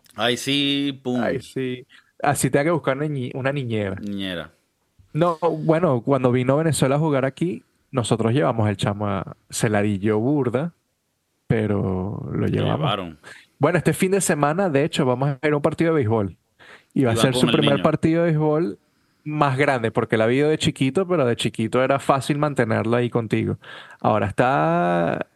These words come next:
Speaker 2: en una edad donde ya está corriendo, entonces me da
Speaker 1: O
Speaker 2: un
Speaker 1: sea,
Speaker 2: poco
Speaker 1: ahora,
Speaker 2: de
Speaker 1: ahora,
Speaker 2: nervio
Speaker 1: ahora va a
Speaker 2: ese
Speaker 1: ser
Speaker 2: peo.
Speaker 1: difícil mantenerlo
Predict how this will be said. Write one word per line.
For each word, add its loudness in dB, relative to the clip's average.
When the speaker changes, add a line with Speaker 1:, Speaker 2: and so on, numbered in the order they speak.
Speaker 2:
en -2
una 2
edad 2
donde 0
ya 0
está 0
corriendo, 2
entonces -2
me 0
da 2
Speaker 1:
O 4
Speaker 2:
un -4
Speaker 1:
sea, 6
Speaker 2:
poco 4
Speaker 1:
ahora, 6
Speaker 2:
de 2
Speaker 1:
ahora, 6
Speaker 2:
nervio 4
Speaker 1:
ahora 4
va 6
a 4
Speaker 2:
ese 0
Speaker 1:
ser 4
Speaker 2:
peo. 2
Speaker 1:
difícil -4
mantenerlo -2